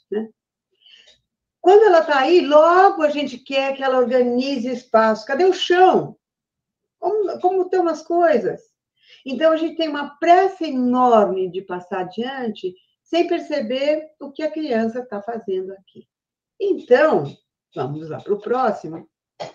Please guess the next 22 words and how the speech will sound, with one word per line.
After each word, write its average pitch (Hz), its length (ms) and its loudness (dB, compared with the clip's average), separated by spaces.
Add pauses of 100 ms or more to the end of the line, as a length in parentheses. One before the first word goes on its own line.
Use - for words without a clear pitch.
(600)
A 254 140 -4
gente 254 280 -6
pode 226 280 -2
pensar 202 420 -2
que, 196 180 -16
junto 269 480 -2
com 220 80 -6
a 208 60 -2
metamorfose 175 960 -8
expressiva, 202 720 -8 (520)
a 226 120 4
gente 277 280 -2
pode 254 260 -4
pensar 240 640 -4
na 226 220 0
importância 233 920 -4
da 208 160 0
experiência, 185 1040 -2 (800)
do 180 280 -10 (220)
voo 175 540 4 (320)
da 139 140 -16
experiência. - 560 -20